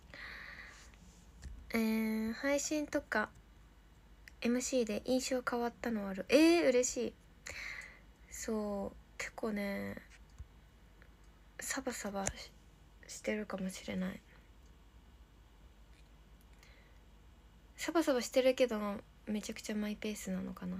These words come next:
自分の性格は。えー、声？私自分の声好きじゃないの。なんかちょっと低くない？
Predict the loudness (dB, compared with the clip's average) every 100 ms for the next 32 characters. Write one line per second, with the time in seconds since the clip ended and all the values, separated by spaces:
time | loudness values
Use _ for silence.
0 | -6 -6 -6 -4 -4 -6 -10 -10 -10 -8
1 | -10 -12 -20 -20 -20 -20 -20 -20 -20 -20
2 | -18 -18 -18 -20 -20 -20 -20 -20 -20 -20
3 | -20 -20 -20 -20 -20 -20 -20 -20 -20 -20
4 | -20 -20 -20 -20 4 8 12 10 12 12
5 | 12 12 8 2 -6 -4 -2 -2 -2 -2
6 | 0 -2 0 2 2 -2 -8 -4 -4 -4
7 | -4 -4 -6 -10 -20 -20 -20 -16 -10 -6
8 | -6 -2 6 10 10 8 6 4 4 2
9 | 4 4 4